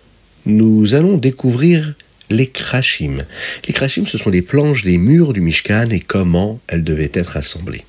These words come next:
Les krachim doivent être fabriqués à partir de morceaux de bois hauts et étroits recouverts d'or. Ils doivent être attachés les uns aux autres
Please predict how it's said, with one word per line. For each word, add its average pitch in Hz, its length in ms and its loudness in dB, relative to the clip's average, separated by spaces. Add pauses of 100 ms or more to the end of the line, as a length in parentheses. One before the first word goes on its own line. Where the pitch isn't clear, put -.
(560)
Les - 80 0
krachim 190 560 0 (280)
doivent 117 180 0
être 139 200 -2
fabriqués 131 640 -2
à 110 80 0
partir 113 380 -4
de 98 80 2
morceaux 92 420 0
de 110 100 2
bois 135 320 0 (180)
hauts 113 260 0 (320)
et 101 200 0
étroits 110 440 -2
recouverts 92 840 -2
d'or. - 380 -6 (680)
Ils 87 160 -4
doivent 85 200 -2
être - 260 -4
attachés 85 480 -2
les 80 180 0
uns 78 60 -2
aux 78 200 0
autres 82 260 -2